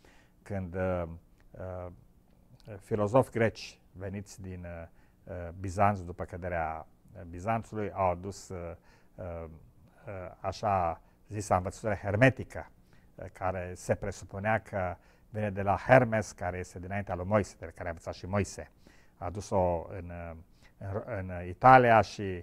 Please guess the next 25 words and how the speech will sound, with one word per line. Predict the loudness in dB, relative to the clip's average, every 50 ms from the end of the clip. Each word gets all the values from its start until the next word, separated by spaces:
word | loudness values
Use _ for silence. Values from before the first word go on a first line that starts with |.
| -12 -18 -20 -20 -20 -20 -18
uh, | -12 -10 -8 -6 -6 -6 -4
Michelangelo | -2 -2 0 2 6 8 8 8 8 6 4 4 6 6 4 4
și | 2 -2 -8 -2
Da | 0 0 0
Vinci, | 0 -2 -4 -4 -8 -10 -12 -10 -8 -8 -8 -10 -12 -16 _ _ _ _ _
în | -14 -12 -10 -8
anumite, | -8 -6 -6 -4 -4 -4 -6 0 2 4 6 6 4 2 -2 -6 -16 -20 -20 _ -16
uh, | -16 -16 -12
picturi | -10 -12 -8 0 2 2 2
criptice | 4 6 6 6 6 4 -2 -10 -10 -10
pe | -8 -8 -10
care | -8 -6 -6 -4
le-au | -2 -4 -4
făcut | -4 -8 -12 -10 -12 -14 -14 -12
și | -10 -10
anumite | -10 -8 -10 -10 -10 -10
simboluri | -12 -10 -10 -10 0 4 6 6 8 6 4
esoterice, | 0 -2 -8 -6 -2 -2 -2 -2 -2 -6 -10 -12 -12 -12 -16 -20 -20 -20 _ -20
se | _ -20 -10 -6 -2 -2 -2 -2 -4 -4
dovedesc | -6 -4 -2 -2 -2 -2 -4 -8
puternic | -12 -12 -4 -2 -2 -2 -2
influențați | -4 -8 -8 -10 -4 -2 -2 -2 -2
de | -4 -6 -6
hermetism. | -4 -2 -2 -2 0 2 2 2 2 0 -6
Uh, | -14 -20 _ -20 -20 -20 -20 -20 -12 -4